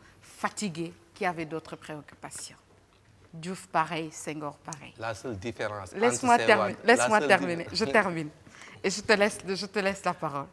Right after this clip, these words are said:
Speaker 2: Ok.
Speaker 1: Pour te dire que c'est, c'est salutaire et ça fait plaisir de t'entendre parler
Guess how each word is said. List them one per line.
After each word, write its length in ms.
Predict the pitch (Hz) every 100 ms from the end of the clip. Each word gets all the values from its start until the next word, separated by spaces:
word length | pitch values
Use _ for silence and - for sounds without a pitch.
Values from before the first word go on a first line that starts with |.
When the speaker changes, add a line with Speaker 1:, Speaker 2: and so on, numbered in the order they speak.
| _
Speaker 2:
Ok. 140 | 135 113 - - - - - _ -
Speaker 1:
Pour 160 | 330 -
te 100 | 254
dire 300 | 170 165 156 - - _ _ _ _ _ _ _ _ _ _ _ _ _ _ _ -
que 120 | 240
c'est, 300 | - 247 - -
c'est 200 | - 226
salutaire 720 | - 240 240 - 240 233 233 -
et 80 | 214
ça 320 | 208 - 220
fait 220 | 208 214
plaisir 640 | 208 - 262 240 185 208 185
de 100 | 170
t'entendre 560 | - 175 165 190 180 160
parler 360 | - 151 147